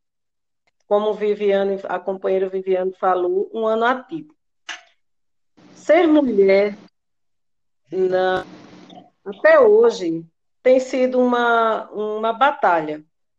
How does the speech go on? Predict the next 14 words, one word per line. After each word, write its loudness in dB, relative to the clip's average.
porque 2
enfrentamos 0
diariamente 0
muitas -8
lutas -8
pra -2
conseguirmos -8
vencer -4
os -4
obstáculos 0
do -14
dia -4
a -2
dia. -12